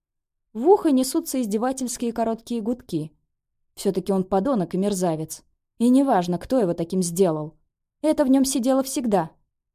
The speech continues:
Еще никто вот так меня не посылал. От ярости дышать нечем. Я его достану. Я его... Оседаю прямо на пол. От слез щиплет глаза. От бессилия тело кажется ватным.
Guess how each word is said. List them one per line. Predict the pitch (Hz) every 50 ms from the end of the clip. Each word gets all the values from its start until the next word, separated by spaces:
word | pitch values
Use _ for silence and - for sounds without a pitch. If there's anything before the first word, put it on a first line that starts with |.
| _ _ _
Еще | - 208 202 - -
никто | 220 208 220 226 - - - 196 165
вот | 160 170 165 -
так | - 262 262 -
меня | 175 175 175 185 185
не | 190 185
посылал. | 190 196 - - 226 226 208 165 151 151 147 _ _ _ _ _ _ _
От | - 185 185 -
ярости | 208 226 240 214 190 180 - -
дышать | 185 175 208 - - - 165 160 -
нечем. | 170 160 156 147 - - 151 147 151 _ _ _ _
Я | - 226 214 226 208 202
его | 202 214
достану. | 226 208 262 262 - - - 185 185 202 214 196 165 151 147 _ _ _ _ -
Я | 220 220 233 247 240
его... | 240 262 226 233 240 247 240 - _ _ _ _ _ _ _ _ _ _ _ _ _ _ _ _ _ _ _ _
Оседаю | - 226 240 - - 285 233 302 302 294 285
прямо | 285 285 277 269 269 285
на | 285 269 226 175
пол. | 175 - 160 156 151 - _ _ _ _ _ _ _ -
От | 185 180 180
слез | - - - 214 214 202 190
щиплет | - - 185 170 - 180 165 185
глаза. | 196 190 196 202 185 180 170 160 156 - _ _ _ _ _ _ _ _ _ _ _ _ -
От | 254 254 226
бессилия | 220 269 294 269 - - - 339 330 277 254 254
тело | 254 - 294 285 285 269
кажется | 277 285 269 247 254 254 - 285
ватным. | 269 254 269 240 175 - - 165 160 156 151